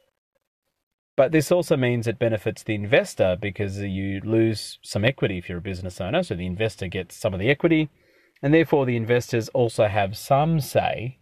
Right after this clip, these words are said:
in the business. Whereas if you're a bank, the bank has no say in your business. Um, they don't have any equity component when they lend the money. They just lend the money in the hope that you'll pay back the interest and the principal. Now,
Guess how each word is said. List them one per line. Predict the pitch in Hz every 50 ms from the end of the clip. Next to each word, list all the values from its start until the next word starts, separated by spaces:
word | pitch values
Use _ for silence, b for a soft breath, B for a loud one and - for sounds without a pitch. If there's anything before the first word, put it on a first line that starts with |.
| _
in | - 120 107
the | 98 95
business. | 87 92 85 90 92 92 - - - - _ _ _ _ b b b b b b b b b b b b b
Whereas | b 127 120 117 113 107 101 -
if | - 131 -
you're | 117 104
a | 98
bank, | 90 - 151 160 151 113 101 - - - - _ _ _ _ _ _ _ _ _ _ - - -
the | 120
bank | 113 131 131 135 131
has | 143 127 117 117
no | 123 113
say | 110 - - 120 104 98
in | 95
your | 92 90
business. | 87 - 151 143 - 92 87 - - - - - - - - - - - - -
Um, | - 104 104 98 98 101 -
they | - 117
don't | 117 110
have | 113 110 101
any | 101 101 104 123
equity | 143 - - 131 107 101
component | - - 104 92 101 98 95 90 87 90 90 - _ _ -
when | 117 101
they | 95 92
lend | 95 98 92 90 87
the | 90
money. | 101 127 151 127 92 87 -
They | 92 92
just | 90 104 -
lend | - 101 98 92
the | 90
money | 92 107 127 127 110 95 92 - - _ _ _ -
in | 120 117 110 101
the | 95 90
hope | 87 101 98 98 - -
that | - -
you'll | 95 98 92
pay | - 98 87
back | 82 87 82 - -
the | 87 87
interest | 101 107 - - 95 - - -
and | - 95 87
the | 85 -
principal. | - 143 147 - - - 95 - - - - - _ _ _ _ _ _ - b b b b b b b b b b b b b b b b b b b b b b _ _ _ _ _ _ _ _ _ _ _ _ _ _ _ _ _ _ _ _ -
Now, | 170 147 147 147 143 139 139 135 -